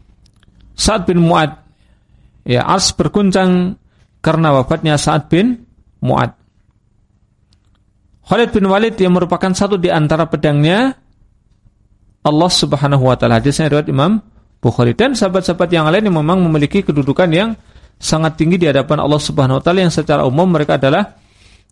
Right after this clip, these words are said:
orang-orang yang mendapatkan ridho dari Allah Subhanahu wa taala, dan mereka pun juga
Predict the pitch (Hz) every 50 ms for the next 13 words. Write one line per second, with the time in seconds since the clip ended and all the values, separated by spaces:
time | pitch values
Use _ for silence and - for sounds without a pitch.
0 | _ _ 170 180 214 214 202 190 180 175 180 175 175 170 160 151 147 143 131 131
1 | 127 - 175 - - - 160 151 139 147 147 143 147 139 135 139 131 139 127 131
2 | 123 127 147 165 165 - - 143 131 139 131 139 135 135 131 131 135 127 - 135
3 | 151 175 170 - 143 139 131 127 131 - 139 123 - 170 160 - 139 - 156 190
4 | 226 220